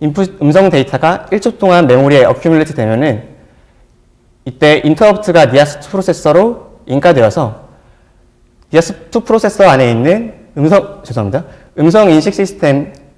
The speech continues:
소프트웨어가 이를 인식하여서 메모리에 있는 데이터를 바탕으로 음성 판별합니다. 그 결과 나온 판별된 데이터는 캐릭터 엘씨디에 출력이 되고 지피아이오를 통해 블루투스 모듈을 통해 전송이 되죠.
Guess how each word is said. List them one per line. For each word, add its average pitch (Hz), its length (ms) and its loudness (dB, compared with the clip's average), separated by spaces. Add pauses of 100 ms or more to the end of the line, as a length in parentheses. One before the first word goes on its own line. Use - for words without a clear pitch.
소프트웨어가 165 960 -2
이를 143 180 0
인식하여서 180 800 -2 (160)
메모리에 156 400 2
있는 147 160 2
데이터를 139 340 0
바탕으로 139 600 -2 (320)
음성 175 420 0 (380)
판별합니다. 104 540 -4 (1400)
그 170 140 -4
결과 147 260 4
나온 135 280 4
판별된 208 400 0
데이터는 175 880 -2 (120)
캐릭터 - 340 -2
엘씨디에 151 360 0
출력이 180 340 2
되고 175 680 -2 (340)
지피아이오를 151 540 0
통해 147 580 -6
블루투스 127 320 -10
모듈을 113 260 -4
통해 147 520 -8
전송이 131 320 -8
되죠. 98 320 -14